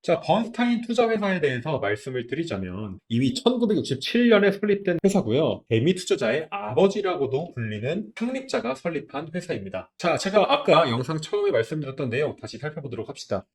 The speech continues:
폴리곤과 파트너십을 맺은 회사들 어디 어디가 있느냐? 넥슨, 에스케이티, 구글, 블록 오디세이,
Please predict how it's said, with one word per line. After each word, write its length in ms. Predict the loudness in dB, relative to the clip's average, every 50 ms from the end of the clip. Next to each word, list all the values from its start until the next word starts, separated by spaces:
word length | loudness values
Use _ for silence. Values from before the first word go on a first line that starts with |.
| _ _
폴리곤과 880 | 6 8 8 8 6 4 4 2 2 2 2 2 2 2 0 -2 -6 -4 0
파트너십을 560 | 0 0 0 -2 -6 -8 -8 -6 -6 -4 -2
맺은 320 | -2 -2 -2 -2 -4 -6
회사들 380 | -6 -6 -6 -4 -4 -4 -6 -6 -4
어디 240 | -4 -2 0 0 0
어디가 300 | 0 0 -2 -2 -2 -2
있느냐? 420 | -2 -4 -4 -4 -4 -6 -6 -8 _ _ _
넥슨, 600 | -6 -4 -4 -4 -4 -6 -6 -4 -4 -4 -4 -4 -2
에스케이티, 800 | -2 -2 -2 -4 -4 -4 -4 -4 -4 -6 -8 -6 -6 -8 -8 -10
구글, 540 | -8 -6 -2 0 2 2 2 2 0 -4 -6 _
블록 420 | 2 4 8 8 8 8 8 6 4
오디세이, 760 | 4 4 4 2 0 0 0 0 2 0 -2 -4 -6 -8